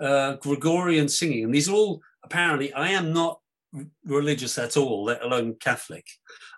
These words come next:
Um, I'm quite scathingly against a lot of it. But anyway, so he, he proposed this idea of going to the Vatican and asking them if we could put some of the singing,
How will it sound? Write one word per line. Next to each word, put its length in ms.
Um, 420
I'm 140
quite 260
scathingly 880
against 460
a 100
lot 180
of 120
it. 200
But 240
anyway, 300
so 260
he, 340
he 220
proposed 580
this 160
idea 380
of 100
going 220
to 100
the 100
Vatican 500
and 100
asking 340
them 140
if 180
we 140
could 180
put 240
some 300
of 160
the 340
singing, 1000